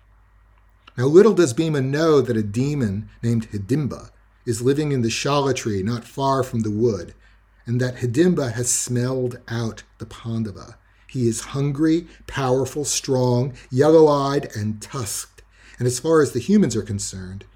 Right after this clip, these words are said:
he is described as loathsome to the eye. He needs a haircut. He could stand to see a dentist, including the fangs, and he has a particular taste for human flesh. He also has a sister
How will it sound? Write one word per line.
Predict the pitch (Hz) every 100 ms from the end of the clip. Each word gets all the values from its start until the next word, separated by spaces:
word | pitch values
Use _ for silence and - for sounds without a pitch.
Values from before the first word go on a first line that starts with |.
| _ _
he | -
is | 127 123
described | 123 - 127 127 117
as | 101 - -
loathsome | 113 123 143 151 - - 143 135
to | 135
the | 123
eye. | 117 113 92 - - _ _ _ _ _ _ _ _ _ -
He | 131
needs | 147 127
a |
haircut. | 120 170 170 110 110 - - _ _
He | 143
could | 123 120
stand | 147 147 139
to |
see | 120 131
a | 101
dentist, | 101 135 156 101 113 - - _ _ _ _ _ 104
including | 101 151 147 117 92
the |
fangs, | - 95 80 85 98 - _ _ _
and | 123 143
he |
has | 139
a | 131
particular | 123 - 175 170 156 151
taste | 151 143 127 120 - -
for | - 127
human | - 131 120 110
flesh. | - 107 117 - - - - _ _ _ _ _ - -
He | 156
also | 202 202
has | 156 135
a |
sister | 120 - 220 220 123 101 131